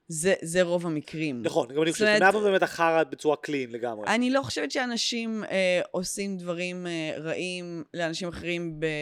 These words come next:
Speaker 1: ב-, בכוונת זדון בדרך כלל. אני חושבת שבדרך כלל אנחנו חיים, אנחנו מתנהלים בעולם, אנחנו בני אדם, יש לנו אינטרסים סותרים.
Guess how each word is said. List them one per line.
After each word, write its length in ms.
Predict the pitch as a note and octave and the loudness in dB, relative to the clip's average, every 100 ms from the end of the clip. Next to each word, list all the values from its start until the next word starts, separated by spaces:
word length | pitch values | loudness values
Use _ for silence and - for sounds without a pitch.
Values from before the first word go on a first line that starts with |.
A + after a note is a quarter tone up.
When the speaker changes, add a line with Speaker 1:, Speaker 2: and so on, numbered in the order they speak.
| C#3+ C#3+ | -4 -6
Speaker 1:
ב-, 240 | D3+ D3 C#3 | -6 -6 -6
בכוונת 460 | C#3+ C#3+ D3+ D#3 | -8 -6 -4 -4
זדון 260 | D3+ D3 D3 | -6 -4 -4
בדרך 420 | C#3 E3 G3+ - | 2 4 4 2
כלל. 320 | G#3 G#3+ G#3+ G#3 _ _ _ | 0 2 2 -4 _ _ _
אני 100 | D#3 | -10
חושבת 180 | E3 F3+ | -8 -8
שבדרך 380 | E3+ E3 E3 E3+ | -6 -2 -2 0
כלל 180 | D#3 D3+ - _ _ _ _ - | -4 -4 -10 _ _ _ _ -4
אנחנו 340 | E3+ - E3 | -2 -2 -4
חיים, 420 | - F3 G3 G#3+ F#3+ | -4 -2 0 -2 -2
אנחנו 320 | E3+ - D#3 | -4 -6 -6
מתנהלים 560 | D3+ D#3+ C#3+ D#3 F3 | -6 -4 -2 -2 -2
בעולם, 420 | D#3 D3+ F3+ G3 E3+ | 0 2 2 2 0
אנחנו 260 | D3+ D#3+ | -6 -8
בני 220 | D#3+ E3 | -6 -4
אדם, 200 | D#3 F#3 F#3+ | 0 0 0
יש 120 | F#3+ | -4
לנו 120 | E3+ | -4
אינטרסים 540 | D#3 D3+ D3+ E3 - D#3 | -4 -4 -4 -4 -6 -8
סותרים. 640 | - C#3+ - E3 G#3+ | -6 -8 -6 -4 -2